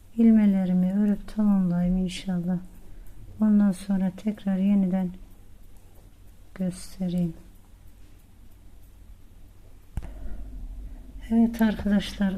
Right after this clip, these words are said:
ön bedeni de şişimize geçirip aldım. Şimdi ikinci kolu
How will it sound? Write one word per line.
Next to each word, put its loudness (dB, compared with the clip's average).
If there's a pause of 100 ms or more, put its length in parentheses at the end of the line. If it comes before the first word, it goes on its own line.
ön 8
bedeni 6
de 2 (800)
şişimize 4
geçirip -2
aldım. 2 (680)
Şimdi 4
ikinci 4
kolu 4